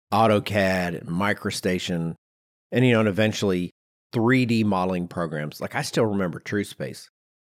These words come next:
If you can raise your hand and go, "Oh, I remember TrueSpace," you are one hundred percent dating yourself. I mean, you're gonna be my content-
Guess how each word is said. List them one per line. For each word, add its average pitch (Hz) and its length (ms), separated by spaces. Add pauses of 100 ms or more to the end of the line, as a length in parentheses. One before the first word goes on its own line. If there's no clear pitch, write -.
If - 60
you 147 140
can 147 160
raise 127 300
your 120 120
hand 104 340
and 95 120
go, 82 280
"Oh, 82 160
I 82 140
remember 101 380
TrueSpace," 90 500 (480)
you 113 240
are 82 160
one 110 340
hundred 113 220
percent 78 360
dating 78 300
yourself. - 500
I 101 80
mean, 113 140
you're 147 140
gonna 165 140
be 113 160
my 98 200
content- - 340